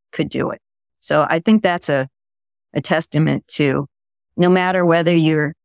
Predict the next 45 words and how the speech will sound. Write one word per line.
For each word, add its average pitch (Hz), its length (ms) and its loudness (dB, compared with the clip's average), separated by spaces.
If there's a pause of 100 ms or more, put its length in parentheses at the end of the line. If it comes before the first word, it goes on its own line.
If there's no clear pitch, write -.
(300)
first 190 300 -2
getting 175 200 2
pregnant 170 320 0
or 147 60 -2
she - 200 0
has 160 240 0
this 160 120 -2
pregnancy 165 580 0
ten 156 300 0
years 143 300 0
later, 160 560 0
you 190 120 2
know, 175 280 2 (560)
um, 190 140 2
that 247 180 0
still 269 240 0
can 196 160 2
be 165 160 2
a, 151 160 0
a - 20 2
little 151 240 0
bit 151 140 0
of 143 160 -2
a - 40 -4
struggle, 143 520 -2 (240)
but - 200 0
it 190 140 0
wasn't 202 320 2
really 190 260 2
for 147 200 -2
her. 127 160 -2
She 156 160 0
just 175 220 0
was 165 180 0
so 156 380 0 (460)
confident - 600 -4
and 139 100 0
in 139 100 0
her 135 120 0
power. 131 360 -2
So - 160 -2
I, 147 80 0
I 175 140 -2
really 170 440 2 (560)
a-, 165 80 -2